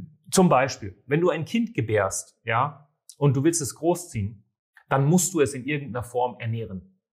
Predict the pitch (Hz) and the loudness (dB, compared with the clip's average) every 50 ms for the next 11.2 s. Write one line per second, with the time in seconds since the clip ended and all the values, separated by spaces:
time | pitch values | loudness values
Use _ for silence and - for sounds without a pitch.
0 | _ _ _ - 147 139 120 95 - - - _ _ _ - 113 98 120 127 120 | _ _ _ -2 0 0 0 0 -4 -8 -14 _ _ _ -10 -8 -6 -6 -6 -6
1 | - - - _ - - - - 127 117 120 - - 98 90 87 - - - - | -8 -10 -10 _ -10 -8 -2 0 0 0 -2 -6 -14 -16 -12 -10 -10 -10 -10 -12
2 | - - - - _ _ _ _ _ _ _ _ _ _ _ _ _ _ _ _ | -12 -12 -12 -14 _ _ _ _ _ _ _ _ _ _ _ _ _ _ _ _
3 | _ _ _ _ _ _ _ _ _ _ _ _ _ _ _ _ - 117 101 - | _ _ _ _ _ _ _ _ _ _ _ _ _ _ _ _ 2 2 2 2
4 | - 120 - - 185 - - - - - - 180 190 - - 170 - - 120 135 | 0 -2 0 0 0 0 -2 -4 -10 -4 -2 -2 -2 0 -2 -6 -4 -2 0 2
5 | 110 113 131 170 208 - - - 175 196 180 170 170 170 180 196 190 190 - - | 4 4 4 2 2 0 -2 2 2 4 4 4 4 4 4 4 4 2 0 -2
6 | 127 117 151 127 - - 135 135 143 - - 190 226 247 208 180 151 143 143 165 | -2 -2 -2 -4 -4 -2 -2 -2 -4 -2 0 0 0 0 -2 -4 -4 -2 -2 -4
7 | 175 - - 156 - 135 143 131 120 117 110 110 - - 202 196 185 - 175 202 | -4 -4 -6 -10 -10 -8 -6 -4 -2 -2 -2 -4 -4 -2 -2 -2 -2 -2 -4 -8
8 | 185 - 175 - - 175 170 170 165 151 160 156 143 139 147 - - 127 135 - | -6 -6 -6 -4 0 0 0 0 0 -2 -4 -4 -4 -4 -4 -6 -6 -10 -12 -10
9 | - - - 147 - 151 170 190 190 180 180 - 165 156 - - 160 156 - 156 | -8 -6 -6 -4 0 2 2 2 2 0 -2 -4 -6 -8 -6 -6 -8 -8 -6 -8
10 | 147 135 143 143 143 - 143 135 - 143 131 - 127 - 120 135 160 156 175 147 | -10 -8 -10 -8 -6 -6 -6 -4 -4 -6 -6 -6 -6 -6 -6 -6 -6 -6 -6 -6
11 | 135 143 147 | -4 -6 -6